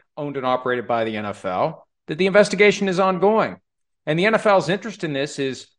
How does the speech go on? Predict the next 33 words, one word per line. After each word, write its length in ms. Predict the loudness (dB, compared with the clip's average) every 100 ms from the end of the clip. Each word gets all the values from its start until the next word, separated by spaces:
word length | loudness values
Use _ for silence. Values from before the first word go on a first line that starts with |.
| _
significant 720 | -6 -2 2 2 2 0 -2 -4
and 180 | -12
potentially 460 | -10 -8 -8 -6 -4
ominous 360 | -2 -2 -4 -8
for 120 | -8
Tyreek 420 | -4 -2 -2 -6
Hill 200 | -6 -6
because 360 | -6 -8 -10 -10
the 60 |
league 260 | -10 -10 -8
has 300 | -6 -6 -8
the 80 | -10
power 420 | -2 0 2 0
under 140 | -4
the 80 | -6
personal 340 | -6 -6 -8
conduct 400 | -8 -6 -6 -4
policy 440 | -2 -2 -2 -6 -8
to 280 | -6 -6 -6
investigate 680 | -4 -4 -4 -2 -2 -2 -6 _ _ _ -10
and 140 | -10
potentially 640 | -10 -8 -10 -6 -6 -6 2
discipline 540 | 2 4 2 0 2
with 180 | 2 2
the 140 | 2
enhancement, 640 | 4 6 6 4 2 0 0
as 120 | -4
we 100 | -8
discussed 440 | -6 -2 -2 0
earlier 200 | -4 -4
in 100 | -4
the 60 | -4
week, 360 | -4 -4 -8